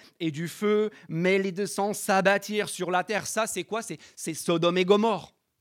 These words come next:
Genèse dix-neuf, un jugement,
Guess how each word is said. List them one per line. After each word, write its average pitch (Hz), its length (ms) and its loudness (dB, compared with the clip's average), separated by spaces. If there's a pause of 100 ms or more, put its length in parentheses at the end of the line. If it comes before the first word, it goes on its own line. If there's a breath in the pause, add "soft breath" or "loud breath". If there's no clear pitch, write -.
(920)
Genèse 175 480 -2
dix-neuf, 180 520 -2
un 151 160 -4
jugement, 175 640 0